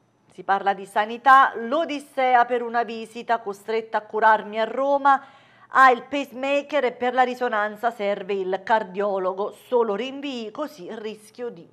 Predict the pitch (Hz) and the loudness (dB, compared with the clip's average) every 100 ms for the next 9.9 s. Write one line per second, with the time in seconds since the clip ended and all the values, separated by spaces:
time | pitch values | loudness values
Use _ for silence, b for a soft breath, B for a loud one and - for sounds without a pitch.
0 | 196 240 233 170 80 107 - _ _ _ | -8 -2 -2 -4 -12 -16 -16 _ _ _
1 | _ _ _ _ _ _ b b b b | _ _ _ _ _ _ b b b b
2 | b b b b _ _ - 233 220 233 | b b b b _ _ -4 -4 -4 -6
3 | 240 254 254 214 254 233 214 214 214 220 | 4 8 8 4 -2 0 2 2 0 -2
4 | 220 262 262 240 202 202 208 262 - 247 | 0 4 4 4 -2 -12 -12 -14 -4 -2
5 | 220 220 247 240 202 - 214 214 202 208 | 0 -2 -8 -8 -10 -12 -12 -8 -6 -6
6 | 208 269 262 254 240 240 254 269 247 214 | -4 0 4 4 2 -2 2 2 2 -6
7 | 196 294 285 226 190 262 269 233 226 214 | -4 -4 -2 -6 0 4 4 2 -6 -6
8 | 247 196 196 190 262 208 185 233 240 170 | -6 -4 -4 -2 -2 -2 -4 -6 -2 -2
9 | 175 175 185 185 160 170 170 180 | -2 -2 -2 0 -2 -2 -6 -12